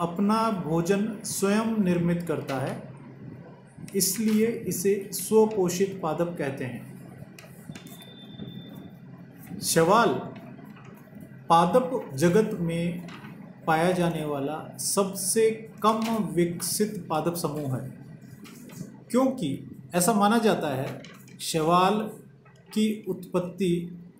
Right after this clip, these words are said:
पादप जगत में सबसे पहले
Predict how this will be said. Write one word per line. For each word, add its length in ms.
पादप 420
जगत 440
में 480
सबसे 720
पहले 580